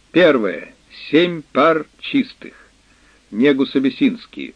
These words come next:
Раджа Индийский, турецкий паша, российский спекулянт, китаец, упитанный перс, Клемансо, немец,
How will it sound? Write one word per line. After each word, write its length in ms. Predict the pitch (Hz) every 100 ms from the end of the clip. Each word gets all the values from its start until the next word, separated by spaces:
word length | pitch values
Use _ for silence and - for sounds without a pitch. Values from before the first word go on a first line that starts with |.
| -
Раджа 520 | 117 127 110 - 123
Индийский, 800 | 143 113 101 131 - - - 73 -
турецкий 500 | 117 135 - - 123
паша, 480 | - 123 - 101 - -
российский 640 | 101 101 - 135 127 -
спекулянт, 640 | 127 - 127 131 120 92 - - _
китаец, 480 | 107 107 139 120 - - - _ _ _ - - _ _
упитанный 680 | - 117 143 131 131 131 135
перс, 600 | 120 131 123 - - - _ _ _ _ _ _ _
Клемансо, 760 | - 127 135 139 123 - 135 113 - _ _ _ _ _ _
немец, 400 | 110 139 120 -